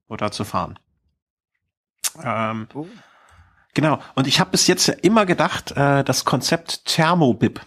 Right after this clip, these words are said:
Speaker 1: also kurze Thermohose, ist für 'n Eimer. Äh, aber wie so oft in letzter Zeit oder in den, in der, seit wir diesen Podcast machen,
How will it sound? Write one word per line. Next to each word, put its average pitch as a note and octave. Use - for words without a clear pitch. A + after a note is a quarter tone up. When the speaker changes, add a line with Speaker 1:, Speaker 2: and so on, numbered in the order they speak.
Speaker 1:
also A#2+
kurze A3
Thermohose, B2+
ist -
für -
'n C#3+
Eimer. A2+
Äh, G#2
aber A#2
wie G3
so G#3
oft -
in C3
letzter B2
Zeit C3
oder C3
in B2
den, C3
in B2
der, A#2
seit C#3
wir D3
diesen B2+
Podcast -
machen, B2+